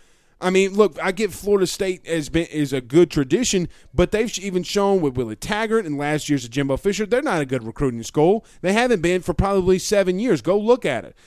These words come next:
Go look at the athletes that they recruited. Yeah, Marvin Wilson, but he wound up turning to be a bust. But Florida was on the, the, the, the upper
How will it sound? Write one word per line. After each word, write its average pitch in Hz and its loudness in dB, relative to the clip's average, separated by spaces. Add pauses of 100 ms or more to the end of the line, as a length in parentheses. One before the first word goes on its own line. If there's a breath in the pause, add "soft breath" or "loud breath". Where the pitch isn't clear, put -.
(140 soft breath)
Go 196 6
look 240 4
at 214 -2
the 190 0
athletes 196 0
that 170 -4
they 190 0
recruited. 160 0
Yeah, 180 4
Marvin 165 2
Wilson, 170 2 (200 loud breath)
but 165 4
he 233 2
wound 196 2
up 180 2
turning 190 0
to 160 0
be 165 0
a 151 2
bust. 156 0 (280 soft breath)
But 180 6
Florida 165 6
was 202 4
on 160 4 (320 soft breath)
the, 156 -2
the, 139 -2
the, 131 -6
the 131 -8
upper - -4